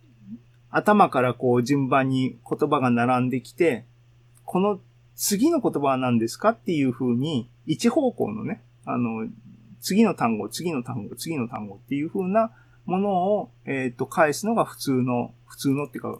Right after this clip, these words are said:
古いタイプのコーザルランゲージモデルなんですけども、えっと、まあ、これはそのままね、あの、繰り返して使えばテキスト生成とか、そういうものを、あの、に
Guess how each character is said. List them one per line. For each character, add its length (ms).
古 260
い 60
タ 140
イ 40
プ 120
の 160
コ 300
ー 40
ザ 180
ル 340
ラ 160
ン 140
ゲ 160
ー 40
ジ 100
モ 140
デ 100
ル 60
な 140
ん 80
で 80
す 80
け 120
ど 80
も、 260
え 180
っ 80
と、 260
ま 140
あ、 40
こ 120
れ 80
は 100
そ 100
の 80
ま 140
ま 140
ね、 200
あ 120
の、 280
繰 100
り 80
返 160
し 60
て 100
使 240
え 60
ば 200
テ 120
キ 120
ス 40
ト 100
生 160
成 180
と 100
か、 280
そ 140
う 40
い 40
う 20
も 100
の 120
を、 80
あ 140
の、 320
に 280